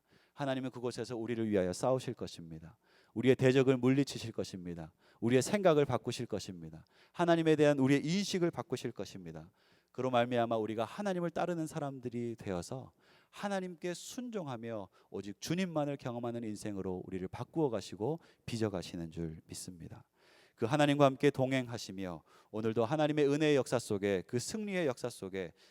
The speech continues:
기적을 경험하며 걸어가시는 귀한 한 날 되시기를 예수님의 이름으로 간절히 기도하고 축복합니다. 함께 기도하시겠습니다.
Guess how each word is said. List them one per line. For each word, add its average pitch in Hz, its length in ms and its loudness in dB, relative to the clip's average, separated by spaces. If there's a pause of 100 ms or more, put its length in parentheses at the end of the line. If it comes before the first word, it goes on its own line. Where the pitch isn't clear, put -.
(140)
기적을 143 360 2
경험하며 117 400 -4
걸어가시는 101 580 -6
귀한 117 280 -6
한 107 100 -8
날 104 140 -6
되시기를 92 580 -2 (280)
예수님의 90 420 -4
이름으로 82 240 -4
간절히 107 360 -4
기도하고 101 600 -2
축복합니다. 82 800 -12 (440)
함께 123 240 -4
기도하시겠습니다. 90 1040 0